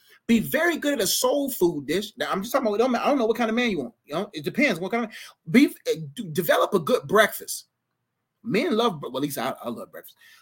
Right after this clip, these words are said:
A lot of men love breakfast. I'm talking about get good with your grits. Get good with your pancakes. Know how to do the eggs. Make sure there's no shells in there, right? Get very good at, uh, uh, uh, some healthy stuff too. See what I'm saying? Be,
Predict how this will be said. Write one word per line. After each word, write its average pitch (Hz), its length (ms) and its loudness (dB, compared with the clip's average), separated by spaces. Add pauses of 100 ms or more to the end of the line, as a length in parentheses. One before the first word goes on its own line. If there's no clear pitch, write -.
A - 60 -8
lot 285 180 8
of 294 80 6
men 262 220 4
love 226 240 4
breakfast. - 460 0 (420)
I'm 226 140 -2
talking 254 200 4
about 175 120 0
get 240 200 -2
good 277 160 0
with 226 140 -2
your 170 80 -2
grits. - 400 0 (380)
Get 233 160 2
good 302 140 0
with 285 120 0
your - 80 -10
pancakes. 247 600 -2 (600)
Know 247 160 6
how 294 140 6
to 247 40 0
do 277 80 0
the 262 280 2
eggs. 156 160 -2
Make 240 140 0
sure 285 100 -2
there's 247 80 -4
no 254 80 -2
shells 254 400 0
in 151 80 -6
there, - 140 -14 (120)
right? 254 220 0 (880)
Get 214 240 0
very 262 320 4
good 277 420 -4
at, 208 260 -2
uh, 190 280 0 (100)
uh, 190 240 -2
uh, 180 80 0
some 196 160 2
healthy 208 340 0
stuff - 280 0
too. - 260 2
See - 160 0
what 233 40 6
I'm 233 60 2
saying? 285 280 0 (500)
Be, 320 180 4